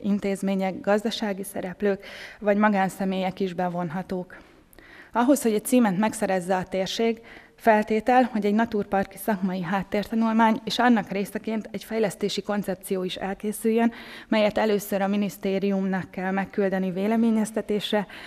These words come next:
majd, hogyha ezt elfogadta a minisztérium, egy rövidebb felterjesztési dokumentációt kell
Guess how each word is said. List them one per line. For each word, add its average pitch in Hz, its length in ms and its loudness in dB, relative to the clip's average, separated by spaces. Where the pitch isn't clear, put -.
majd, 202 260 2
hogyha 196 240 -4
ezt 185 260 -2
elfogadta 202 580 -2
a 180 60 -4
minisztérium, 208 720 0
egy 180 160 0
rövidebb 214 400 2
felterjesztési 196 880 -2
dokumentációt 190 920 -6
kell 185 240 -6